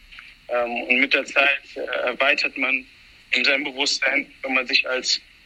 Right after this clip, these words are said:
äh, Panafrikanist oder schwarzen Nationalist oder Internationalist versteht. Ähm, und das habe ich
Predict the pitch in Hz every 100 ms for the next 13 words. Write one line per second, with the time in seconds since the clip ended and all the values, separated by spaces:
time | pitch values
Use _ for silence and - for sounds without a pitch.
0 | - - - 127 - - 131 131 - -
1 | - 127 170 180 - - - - 120 117
2 | 117 - - - - 131 131 - - 160
3 | 160 170 147 143 - - 139 - - -
4 | - 277 - 254 131 127 - - - -
5 | - - 131 - - - - - - -
6 | - 123 123 123 - - - 127 131 -
7 | 131 135 135 - -